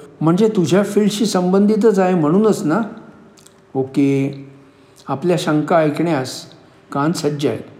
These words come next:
सरंग्या, माझं लग्न झालं त्या दरम्यान तू युके आणि मॉस्कोला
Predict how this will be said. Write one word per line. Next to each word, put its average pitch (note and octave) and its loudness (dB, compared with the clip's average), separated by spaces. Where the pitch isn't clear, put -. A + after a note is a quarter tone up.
सरंग्या, E3 0
माझं E3+ 2
लग्न F3 2
झालं F#3+ 2
त्या F#3 0
दरम्यान E3+ 0
तू F#3 -4
युके D#3 2
आणि F3 0
मॉस्कोला D#3 0